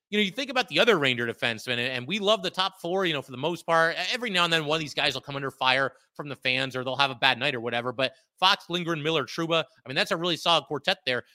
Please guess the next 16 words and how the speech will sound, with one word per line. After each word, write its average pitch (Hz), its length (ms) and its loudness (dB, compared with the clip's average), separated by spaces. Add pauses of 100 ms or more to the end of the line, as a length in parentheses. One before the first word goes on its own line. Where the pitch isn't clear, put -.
(100)
But 160 100 -2
what 196 80 -2
do 269 80 -6
those 262 220 -4
guys 208 240 -2
have 185 120 0
in 170 80 -10
common? 156 300 0
They're 160 240 0
always 254 320 -4
playing 160 500 0 (220)
with 143 80 -14
the 147 80 -8
same 165 220 -2
defense 196 320 -2
partner. 101 260 -8